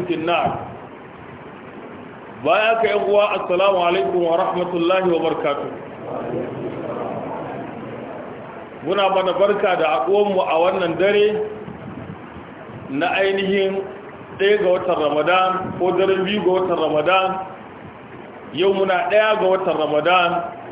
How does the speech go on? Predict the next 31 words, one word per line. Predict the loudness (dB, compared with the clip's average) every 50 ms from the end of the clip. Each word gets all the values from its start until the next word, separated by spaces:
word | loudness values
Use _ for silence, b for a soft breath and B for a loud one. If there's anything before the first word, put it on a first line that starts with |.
| -16 -16 -16 -16 -16 -14 -4
hijiran | -2 -2 0 2 2 2 2 2
manzon | 2 2 2 2 0 0 0 2
Allah | 2 4 4 4 2 2
sallallahu | 0 -2 0 0 0 0 2 2 2 2
alaihi | 2 2 4 4 4
wa | 4 2 2 0 0
sallam | 2 2 2 2 2
daga | 0 0 0 0
Makka | 0 0 -2 0 -2 -2 0
zuwa | 2 2 2 2
Madina | 2 0 -2 -2 -4 -4 0 2 2 2 2 0 -2 -6 -8 -12 -14 -16 -16 -16 -18 -18 -16 -14 -4
tana | -4 0 0 2
da | 0 0 0
dubu | 0 0 -2 0 0 2 2 2
ɗaya | 2 2 2 2 4 2 2
da | 0 0 0
ɗari | 0 -2 0 0 0 -2 -2 -2
hudu | -2 -4 -2 -2 -2 -2 0 -2 0 -2
da | -2 0 0
arba'in | 0 0 0 0 0 0 0 0 0
da | -2 -2 -2 -4
shida, | -4 -2 -2 -2 -4 -6 -8 -12 -14 -16 -16 -18 -18 -18 -18 -16 -18 -18 -16 -16 -14 -14 -14 -10 -4
wanda | -2 0 0 2 2 2 2
aka | 2 2 2 0
yi | 0 0 2
dace | 2 2 2 2 0 0 -2 0 2
da | 2 4 4 6 4 4 2 0 -2 -4 -6 -8 -10 -12 -16 -16 -16 -16 -14 -14 -14 -10 -2
ɗaya | 2 4 4 6 6 4 4 4
ga | 4 4
watan | 4 4 4 2 2 0 0 0 2 2
uku, | 2 2 4 2 2 2 2 2 0